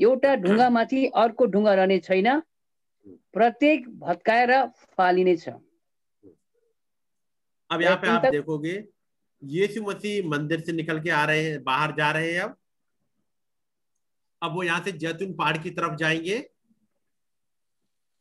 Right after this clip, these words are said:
Speaker 2: और जब मंदिर से निकल रहे हैं तो चेलों ने बताया, "प्रभु, ये मंदिर देखिएगा तो कितना बढ़िया बना है"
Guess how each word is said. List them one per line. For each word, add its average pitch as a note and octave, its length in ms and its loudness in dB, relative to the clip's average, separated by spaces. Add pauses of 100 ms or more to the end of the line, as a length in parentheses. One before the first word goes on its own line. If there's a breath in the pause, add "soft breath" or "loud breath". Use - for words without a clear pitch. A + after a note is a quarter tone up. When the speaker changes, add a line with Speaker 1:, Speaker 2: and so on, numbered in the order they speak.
(420)
Speaker 2:
और A3 140 -4
जब A#3 160 -4
मंदिर G3+ 320 -4
से B3+ 140 -4
निकल F#3 360 -4
रहे D3+ 480 -2
हैं G3+ 180 -6 (640)
तो C4+ 120 -2
चेलों G#3 500 -2
ने B3 100 -2
बताया, E3 320 -4
"प्रभु, E3 320 -10
ये A#3 120 -8
मंदिर E3+ 340 -6
देखिएगा D3 460 -6
तो G#3 140 -8
कितना F#3+ 280 -8
बढ़िया D3 420 -2
बना C#3+ 260 0
है" G2+ 220 -12